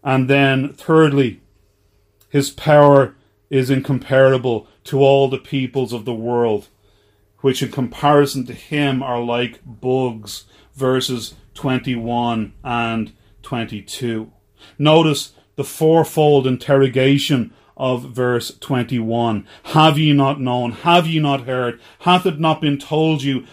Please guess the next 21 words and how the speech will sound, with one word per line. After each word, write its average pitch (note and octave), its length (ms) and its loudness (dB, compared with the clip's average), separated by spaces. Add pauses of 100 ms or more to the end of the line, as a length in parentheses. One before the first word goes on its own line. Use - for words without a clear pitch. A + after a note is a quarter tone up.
from D3 280 0
the C#3+ 100 0
beginning? C3 480 -2 (140)
Have F3 280 2
ye E3+ 140 2
not D#3+ 260 0
understood D#3 680 -2
from D3 160 -4
the C3+ 80 0
foundation C#3+ 680 0
of C3+ 100 -2
the C3+ 140 -2
earth?" C3+ 260 2 (220)
There's D#3 220 0
an D#3+ 100 4
interrogation F3 960 2
here. C#3 300 -2 (180)
There's C3+ 120 -8
a D3 80 -2
fourfold E3+ 680 0
questioning. D#3 840 -2